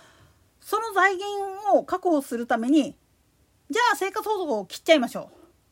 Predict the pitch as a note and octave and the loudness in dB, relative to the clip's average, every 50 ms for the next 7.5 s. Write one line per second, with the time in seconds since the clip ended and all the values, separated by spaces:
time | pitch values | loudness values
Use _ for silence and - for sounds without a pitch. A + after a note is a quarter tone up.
0 | _ _ - - F4 A4 A4+ A4 G#4 G4+ G4+ E4 - - _ _ _ _ _ _ | _ _ 2 2 2 2 2 0 0 0 0 -2 -6 -20 _ _ _ _ _ _
1 | _ _ _ _ _ _ _ _ _ _ _ _ _ _ _ _ _ - E4 E4 | _ _ _ _ _ _ _ _ _ _ _ _ _ _ _ _ _ -4 -4 -2
2 | E4 F#4 E4 E4+ E4+ - F4 F4 F4 E4+ - - F4+ E4+ D4+ C#4 C4 B3+ C4+ D4 | -2 0 2 2 2 4 4 2 2 2 0 0 2 4 4 4 4 2 2 2
3 | C4+ - - D#4+ D#4+ D4 C#4 A#3+ - B3 A#3+ A#3 A#3+ A#3 A3+ G#3+ - - _ _ | 0 0 2 4 4 4 4 2 -2 -2 -2 -2 -2 -2 -4 -6 -8 -12 _ _
4 | _ _ _ _ _ _ _ _ _ _ _ _ _ _ _ _ _ - G3+ B3+ | _ _ _ _ _ _ _ _ _ _ _ _ _ _ _ _ _ -6 -4 0
5 | B3 E4 D4+ D4 C#4+ D4 C#4+ C#4 B3+ - - C#4+ - - A#3+ A3+ F#3+ F#3 - F#3+ | 2 4 4 4 4 2 2 2 0 -2 -6 -2 2 2 2 2 2 0 -6 -8
6 | D#3 - - _ _ _ _ _ _ _ _ _ _ _ _ _ _ _ _ _ | -10 -10 -14 _ _ _ _ _ _ _ _ _ _ _ _ _ _ _ _ _
7 | - - G4+ G#4 A4 G#4+ G#4+ A4 G#4 F4+ | -2 0 0 0 0 0 -2 0 0 0